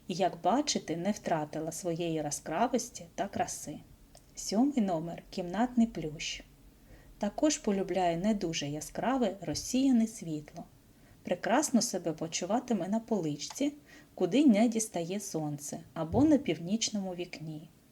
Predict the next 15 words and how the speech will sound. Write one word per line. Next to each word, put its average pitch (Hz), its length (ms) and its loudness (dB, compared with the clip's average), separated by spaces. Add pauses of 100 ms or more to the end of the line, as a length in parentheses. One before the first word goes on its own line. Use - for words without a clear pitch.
(460)
Легкий 214 440 2
затінок 220 560 4
для 175 140 -2
плюща — 165 560 -2 (100)
це 226 140 0
як 226 260 2
рідна 220 360 0
стихія. 160 720 -8 (2000)
Такі 196 340 2
самі 233 360 4
умови 202 460 2
підійдуть 180 640 -2
і 240 100 2
для 233 200 2
папороті, - 800 -4